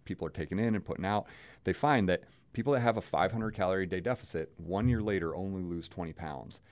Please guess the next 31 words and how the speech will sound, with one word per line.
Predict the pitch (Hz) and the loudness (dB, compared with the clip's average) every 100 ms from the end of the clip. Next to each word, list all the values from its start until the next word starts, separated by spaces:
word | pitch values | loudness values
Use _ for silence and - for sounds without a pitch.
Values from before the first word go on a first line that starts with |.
| - - - | -20 -12 -2
And | 107 | 0
at | 104 | 4
that | 170 214 | 2 2
point, | 151 131 - - | 0 0 -2 -8
they'll | - 110 | -4 -2
actually | 113 120 131 | -2 -4 -6
start | 107 - 101 | -2 0 0
gaining | 87 90 95 82 | -2 -2 -2 -2
weight | 80 71 | -4 -6
back | 71 67 - - _ _ - - | -4 -6 -8 -20 _ _ -20 -4
rather | 87 95 131 135 | 2 4 6 4
than | 90 82 | 4 -2
continuing | 80 92 85 110 117 95 | -4 -6 -4 0 0 0
to | - 78 | -4 -8
lose | 76 71 | -10 -10
weight. | 69 - | -10 -10
So | - 98 | -2 0
even | 123 | 2
if | 123 | 2
they | 110 | 2
maintain | 92 104 117 110 120 143 | 4 4 2 0 0 2
that | 127 - | 0 0
five | 98 90 | -2 -2
hundred | 90 82 | -4 -6
calorie | 87 80 76 | -4 -2 -2
deficit, | 92 85 - 71 - | -4 -4 -8 -10 -6
they | 82 | -6
start | - 87 | -4 -6
gaining | 76 85 78 | -4 -6 -6
weight | 76 - | -8 -6
back. | 82 58 | -6 -6